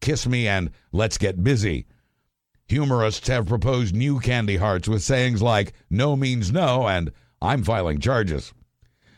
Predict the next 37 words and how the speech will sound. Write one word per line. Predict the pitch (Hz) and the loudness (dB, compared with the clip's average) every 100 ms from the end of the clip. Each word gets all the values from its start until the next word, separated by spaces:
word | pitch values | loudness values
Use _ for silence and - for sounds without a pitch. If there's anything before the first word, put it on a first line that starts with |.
| - - - | -20 -20 -4
It | 143 196 | 0 2
was | 156 | 2
heartbreak | 113 190 254 180 175 139 98 | 4 2 2 2 2 2 0
for | 123 120 | 0 0
four | 101 - 170 185 | 0 0 2 2
hundred | 139 170 160 160 | 2 2 0 0
thirty | 117 156 165 | 0 2 2
would-be | 147 127 175 127 147 143 | 2 2 2 2 0 0
students | - 170 175 135 87 | 0 2 2 0 0
at | 101 | 0
the | 120 | 0
University | 139 147 147 131 123 123 | 2 2 2 0 0 0
of | 104 | 0
South | 139 135 | 0 0
Florida, | - 143 139 117 | 0 0 2 0
Saint | - 139 120 | 0 -2 0
Petersburg. | 135 139 104 98 107 117 - - | 0 0 2 2 2 2 -4 -8
They | - 135 | -2 2
all | 208 233 | 2 2
got | 202 196 | 0 0
letters | 196 170 101 120 | 0 2 2 0
telling | - 175 208 | 0 0 0
them | 214 214 - _ | 0 -2 -4 _
they'd | - 131 101 | -2 0 2
been | 175 | 2
accepted. | 233 - 190 123 90 62 - _ _ _ _ _ _ _ - | 2 0 0 0 -2 -4 -12 _ _ _ _ _ _ _ -2
They | 156 | 0
hadn't. | 113 101 139 170 - _ _ _ _ - | 0 0 -2 -4 -10 _ _ _ _ -2
The | |
letters | 107 120 139 120 | 0 2 2 0
were | |
sent | 131 135 139 | 0 0 0
out | 151 | 0
by | 127 143 | 0 0
mistake. | 156 - 190 104 80 - _ | 0 0 0 0 -4 -12 _
Human | - 156 151 | -2 0 2
error, | 160 131 85 | 2 2 0